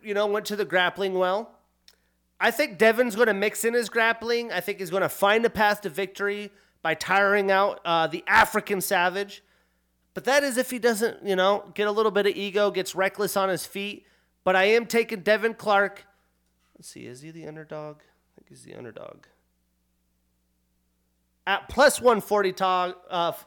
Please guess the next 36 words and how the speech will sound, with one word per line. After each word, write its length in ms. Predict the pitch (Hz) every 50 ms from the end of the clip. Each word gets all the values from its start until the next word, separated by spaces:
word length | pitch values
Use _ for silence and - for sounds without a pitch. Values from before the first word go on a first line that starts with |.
| _ -
uh, 240 | - 170 131 180 -
plus 380 | - - - 226 247 240 - 202
one 160 | 233 226 202
forty-two 640 | - - 208 220 208 202 175 - - - 202 185 -
odds. 400 | - 170 170 165 165 165 156 - - - - - _ _ -
We're 140 | 220 233
taking 340 | 240 - 262 262 254 247 240
a 60 | 220
couple 320 | - - 226 226 220 214 196
dogs. 420 | 160 202 202 196 196 190 185 165 - - - _ -
They're 160 | 269 277 285
coming 420 | - 254 269 254 247 247 233 226
to 80 | 214 220
eat. 340 | - 214 214 214 208 - - - - _ _ _ -
Hoo, 160 | 262 285 208
hoo. 340 | 135 196 294 254 - - - - _
We're 140 | - 214 240
taking 340 | 226 - 254 233 240 233 214
Devin 300 | 180 226 226 202 214 202
Clark. 400 | - - 202 196 196 190 190 -
We 140 | 175 208 262
putting 280 | - - 262 277 262 254
him 140 | 247 240 247
on 160 | 240 262 277
that 240 | 320 302 247 - -
parlay. 600 | - 202 190 175 165 151 147 139 135 131 139 - _ _ _ _
We 220 | - 175 226 269
marking 380 | 269 269 262 262 254 - 254 233
that 160 | 233 233 233
ish 180 | 233 226 196 156 165
down, 600 | 214 240 269 277 262 247 220 202 185 175 165 147 - _ _ _ _ _ _ -
and 140 | 185 185
we 160 | 190 208 208 175
getting 300 | 214 208 208 202 202 196
that 220 | 196 190 175 170
bread. 440 | 190 214 226 226 214 196 160 131